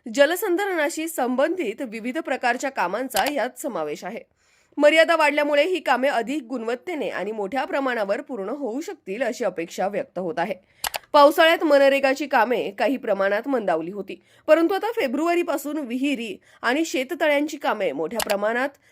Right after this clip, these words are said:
वेगाने सुरू होण्याची शक्यता आहे. विशेष म्हणजे गेल्या काही महिन्यांपासून प्रलंबित असलेल्या अनेक प्रस्तावांना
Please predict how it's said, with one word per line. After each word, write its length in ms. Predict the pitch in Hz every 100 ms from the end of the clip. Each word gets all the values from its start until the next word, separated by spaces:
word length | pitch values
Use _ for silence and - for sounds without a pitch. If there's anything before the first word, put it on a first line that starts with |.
| _
वेगाने 500 | 208 254 240 339 440
सुरू 220 | 453 320
होण्याची 420 | 330 233 240 -
शक्यता 440 | 311 311 - 190 180
आहे. 180 | 240 208 _ _ _ _ -
विशेष 300 | 277 330 392
म्हणजे 240 | 466 381 359
गेल्या 220 | 294 240
काही 160 | 240 277
महिन्यांपासून 800 | 262 202 226 277 277 277 285
प्रलंबित 480 | 285 233 202 196 196
असलेल्या 420 | 196 190 202 196
अनेक 380 | 240 220 208 226 -
प्रस्तावांना 680 | 190 185 220 302 370 247